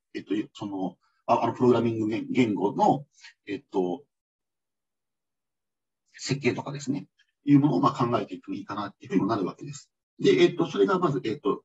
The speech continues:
今言いたかったのがモノイドで、そういうのもそのモノイドっていうのをこう考えると、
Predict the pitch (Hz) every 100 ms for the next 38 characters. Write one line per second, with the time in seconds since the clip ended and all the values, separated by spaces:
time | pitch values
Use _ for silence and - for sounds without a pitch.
0 | _ 123 175 127 135 - - 98 95 123
1 | 123 127 131 131 139 165 220 208 180 190
2 | 139 - 131 131 131 135 - 131 98 98
3 | 151 - 139 131 123 117 110 - - 143